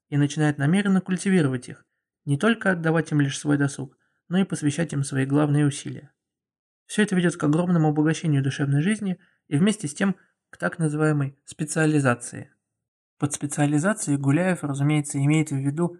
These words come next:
обособление конкретных наук от душевной жизни вообще, то есть появление многообразия душевной жизни человека. Итак, что мы можем сказать,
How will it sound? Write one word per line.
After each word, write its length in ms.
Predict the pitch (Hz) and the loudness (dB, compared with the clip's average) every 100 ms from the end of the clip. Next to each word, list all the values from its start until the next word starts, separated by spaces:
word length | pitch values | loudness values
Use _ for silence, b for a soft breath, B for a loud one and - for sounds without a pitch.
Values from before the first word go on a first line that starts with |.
| - | -2
обособление 680 | 147 156 160 170 175 151 | 2 2 2 2 2 2
конкретных 760 | 143 147 156 156 151 147 131 - | 2 0 0 0 0 -2 -8 -6
наук 480 | 131 151 233 262 - _ _ _ _ | -4 0 0 -4 -14 _ _ _ _
от 200 | 160 190 | -2 0
душевной 520 | 147 139 - 170 151 143 | 0 -2 0 0 2 2
жизни 300 | 165 160 147 | 2 2 0
вообще, 600 | 151 151 151 - 127 131 _ _ _ _ | 2 0 -2 -12 -12 -14 _ _ _ _
то 100 | - | 0
есть 200 | 147 139 | 0 0
появление 500 | - 147 147 156 147 | -2 0 2 2 2
многообразия 840 | 135 135 139 139 139 151 196 160 139 | 2 0 0 0 2 2 2 0 -2
душевной 460 | 131 - 139 135 | -2 -2 -2 0
жизни 380 | 135 165 180 170 | 2 0 0 -2
человека. 680 | 147 147 143 135 123 - - _ _ _ _ _ _ - | -2 -4 -2 -2 -8 -16 -20 _ _ _ _ _ _ -8
Итак, 300 | 147 190 190 | -2 -2 -2
что 220 | - 156 | -2 2
мы 100 | 156 | 4
можем 320 | 156 143 139 | 4 2 0
сказать, 500 | - 135 139 196 - | -2 -4 -2 -2 -4